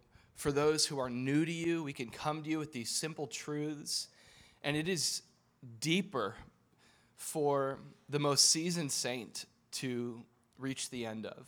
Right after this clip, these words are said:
And, and so we just come to you this morning, Lord, as we are, um, despite where we're at, w-, we ultimately all have the same need this morning. And it's just that we're here as people, Lord, your children,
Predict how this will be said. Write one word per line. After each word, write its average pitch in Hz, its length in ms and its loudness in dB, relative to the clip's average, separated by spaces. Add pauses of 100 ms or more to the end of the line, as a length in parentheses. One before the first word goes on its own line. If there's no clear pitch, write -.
(120)
And, 117 200 -10
and 123 180 -8
so 151 140 -4
we 160 100 -2
just - 180 -4
come 160 260 2
to 160 60 -2
you 147 120 0
this 127 240 0
morning, 123 480 -2 (960)
Lord, 156 160 2
as 170 300 6
we 160 180 2
are, 123 440 4 (380)
um, 113 100 -8
despite 135 460 0
where 139 220 2
we're 127 100 2
at, 117 160 4
w-, 127 200 -4 (180)
we 143 180 -4
ultimately 143 480 -2
all 120 140 2
have 113 240 -6
the 110 80 -6
same 107 520 -8
need 110 320 -12 (160)
this 139 240 -4
morning. 156 420 -8 (1600)
And 139 100 -4
it's 131 140 -8
just 208 220 -2
that 135 160 2
we're 151 140 2
here 147 280 0
as - 140 0 (100)
people, 120 640 -6 (340)
Lord, 120 220 -4
your 98 100 -8
children, 104 800 -6